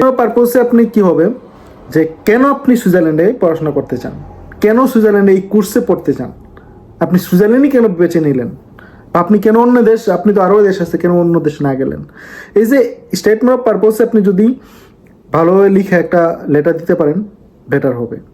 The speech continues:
আর একটা লেটার কী চায়? রিকমেন্ডেশন লেটার চায় আপনার থেকে।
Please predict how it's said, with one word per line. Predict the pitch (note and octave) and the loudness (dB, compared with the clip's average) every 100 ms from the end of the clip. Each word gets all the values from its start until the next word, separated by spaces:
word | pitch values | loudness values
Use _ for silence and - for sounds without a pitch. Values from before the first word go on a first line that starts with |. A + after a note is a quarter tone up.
| - | -8
আর | F3 G3 | -2 0
একটা | G3 | 0
লেটার | G3 F3 | 0 0
কী | - | -2
চায়? | D#3 D#3+ G#3 - - _ - _ _ - _ - - - - | -2 -4 -6 -12 -20 _ -20 _ _ -20 _ -20 -20 -8 -2
রিকমেন্ডেশন | F#3+ G#3+ G#3 F#3 F3 | 0 2 2 2 0
লেটার | D#3+ D3 | 0 -2
চায় | B2+ - - - - | -6 -8 -14 -16 -14
আপনার | D3 C3 | -10 -8
থেকে। | - - | -8 -10